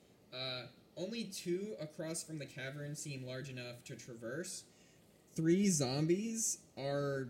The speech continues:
just kinda walking around in the middle of the area.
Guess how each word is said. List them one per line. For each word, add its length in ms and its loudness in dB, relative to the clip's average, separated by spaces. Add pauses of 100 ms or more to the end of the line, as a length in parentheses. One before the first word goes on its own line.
just 240 -2 (420)
kinda 240 2
walking 440 0
around 360 0
in 120 2
the 40 0
middle 220 2
of 80 2
the 180 -4
area. 440 0